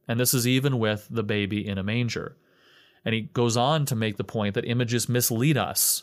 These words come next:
Visual images like a baby in a manger or a picture of Jesus on the cross or whatever, they are interpretive. They're presenting an interpretation of the God presented in Scripture,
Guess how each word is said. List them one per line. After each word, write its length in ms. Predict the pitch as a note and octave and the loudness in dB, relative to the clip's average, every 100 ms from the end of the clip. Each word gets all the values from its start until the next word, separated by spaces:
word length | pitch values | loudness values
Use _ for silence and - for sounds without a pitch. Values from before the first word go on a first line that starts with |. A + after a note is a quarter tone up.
| _ | _
Visual 460 | A2 B2 C3 C3+ C3+ | -2 2 4 2 2
images 500 | A#2+ B2 B2 C3+ B2+ | 0 0 2 0 2
like 200 | A2 G#2+ | 0 0
a 60 | G2+ | 0
baby 340 | G#2+ A2+ A#2+ | 0 0 0
in 60 | A2+ | 0
a 60 | |
manger 540 | A2 A2+ B2 C3 C3+ C3 | 0 0 0 0 0 2
or 160 | G#2 | 0
a 40 | G2 | -2
picture 340 | A#2+ G#2 A#2 | -4 -2 -2
of 100 | G#2 | 0
Jesus 360 | G#2+ A2 A2 A#2 | 0 0 0 0
on 120 | G#2 | -2
the 80 | G2+ | -2
cross 480 | A2+ G#2+ A#2+ - | 0 2 2 2
or 320 | - G2+ G2 F#2+ | 0 0 0 0
whatever, 760 | G2+ A2+ D#3 D3 G2+ F#2+ G2 - - - _ - | -2 2 2 2 2 0 -4 -8 -20 -20 _ -6
they 200 | A#2+ C3+ | 0 2
are 200 | C3+ C3+ | 2 0
interpretive. 800 | C3 A#2+ - D#3 D3+ A2+ F#2+ F2+ | 0 -2 0 0 2 0 -2 -4
They're 120 | G#2+ | -4
presenting 540 | G#2 B2 A#2 B2+ C3 B2 | -2 0 0 0 0 0
an 60 | |
interpretation 1160 | G#2+ G2 C#3+ C#3 A#2+ G#2+ - D#3 D#3+ - C#3+ B2 | 0 0 0 0 -2 -2 0 2 2 2 2 0
of 300 | B2 B2 A#2 | 0 0 0
the 100 | A#2+ | -2
God 380 | A2 A2 A2 G#2 | 0 0 0 0
presented 600 | A#2 G#2 A2 G#2 A2+ G2+ | -2 0 0 0 -2 -2
in 240 | A2+ G#2 | -4 0
Scripture, 760 | G2+ - E3 D#3+ - F#2+ F#2 | 0 2 0 0 -2 -2 -2